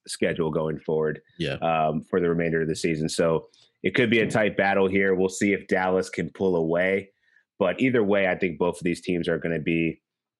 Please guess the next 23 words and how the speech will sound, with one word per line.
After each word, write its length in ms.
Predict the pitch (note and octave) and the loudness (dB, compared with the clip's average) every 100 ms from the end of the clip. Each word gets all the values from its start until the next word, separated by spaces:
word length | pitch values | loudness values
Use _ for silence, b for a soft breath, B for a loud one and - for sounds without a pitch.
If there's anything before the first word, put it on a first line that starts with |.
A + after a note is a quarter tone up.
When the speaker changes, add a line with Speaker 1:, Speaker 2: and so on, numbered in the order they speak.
| _ _ - | _ _ 0
Speaker 1:
definitely 320 | B2 B2+ A#2 | 0 2 2
in 60 | G#2 | 2
the 60 | |
playoffs. 420 | - G#2+ A2 A2+ - | 0 0 2 2 -2
It's 120 | - | -4
a 60 | |
matter 240 | F#2 F2+ F2 | 0 0 0
of 100 | D2+ | 0
where 240 | F2 F2+ | 0 0
their 200 | E2+ E2+ | 0 -2
seeding 420 | - - F2 E2+ | -2 -2 0 0
is 120 | E2 D2 | -2 -2
gonna 200 | E2 D#2 | -2 -2
be. 300 | F#2 F2+ E2 | 0 2 2
And 200 | D#2 - B B B _ | -2 -6 B B B _
if 140 | F#2+ - | -2 0
they 120 | G2 | 0
stay 220 | - G2 | 0 0
in 80 | F#2+ | 2
that 140 | F#2 | 0
eighth 220 | F#2 G2 F#2+ | 0 0 -2
spot, 420 | - F#2+ F#2 F#2 - _ _ | -2 0 0 -2 -8 _ _
mm, 280 | F#2+ G2 F2 | 0 0 0